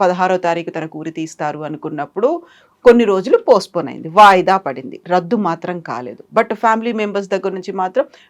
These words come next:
డిఫరెంట్ వెర్షన్స్ వినిపిస్తున్నాయి. మన ఇండియన్ మీడియానేమో వాళ్ళు డబ్బులు అడిగారు అని మనం చెప్తున్నాము అనే మాట, వాళ్ళు దాన్ని యాక్సెప్ట్ చేయట్లేదు అనేది. ఇప్పుడు డిప్లొమాటిక్ ఇష్యూస్ అయితే అది సాల్వ్ అయ్యే సమస్య లేదు అక్కడ, ఎందుకంటే యమన్లు ఉన్నారు,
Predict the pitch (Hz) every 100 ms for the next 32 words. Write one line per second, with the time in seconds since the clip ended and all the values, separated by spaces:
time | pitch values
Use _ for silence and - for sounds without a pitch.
0 | 180 208 196 175 156 160 185 165 127 127
1 | 143 - - 131 - _ - - 208 233
2 | 262 294 269 262 247 240 240 233 240 226
3 | 208 185 170 240 233 233 233 240 233 208
4 | 202 196 185 - 233 226 214 208 190 175
5 | 156 147 156 160 175 156 156 156 160 -
6 | 180 - 170 170 170 156 147 131 123 110
7 | 156 _ _ _ _ _ 240 202 262 302
8 | 285 294 254 240 269 247 240 302 277 226
9 | 180 180 175 180 175 170 151 160 180 160
10 | 160 170 160 156 165 190 185 170 247 285
11 | 175 165 170 165 160 151 151